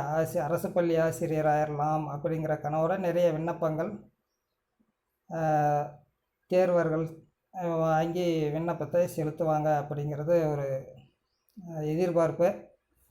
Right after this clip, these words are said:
உண்மை விஷயத்தை வந்து அந்த இன்ஸ்டியூட்காரங்களும், இன்ஸ்டியூட் நடத்துகிறவங்க, டெட்டுக்கு இன்ஸ்டியூட் நடத்துகிறவங்க, "வாங்க, வாங்க, படிங்கங்கிறவங்க", இந்த முழுமையான விஷயத்த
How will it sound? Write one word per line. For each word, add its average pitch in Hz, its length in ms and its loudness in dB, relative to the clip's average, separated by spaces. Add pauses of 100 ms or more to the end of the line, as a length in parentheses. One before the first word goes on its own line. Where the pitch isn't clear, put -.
(680)
உண்மை 208 460 6
விஷயத்தை 175 520 4
வந்து 170 280 2 (920)
அந்த 165 500 4 (140)
இன்ஸ்டியூட்காரங்களும், 180 1120 0 (380)
இன்ஸ்டியூட் 185 460 -2
நடத்துகிறவங்க, 160 640 0 (800)
டெட்டுக்கு 165 420 -2 (120)
இன்ஸ்டியூட் 170 560 -2
நடத்துகிறவங்க, 151 420 -2
"வாங்க, 165 260 0
வாங்க, 156 360 0
படிங்கங்கிறவங்க", 151 760 -4 (560)
இந்த 170 140 -2
முழுமையான 214 480 6
விஷயத்த 202 360 2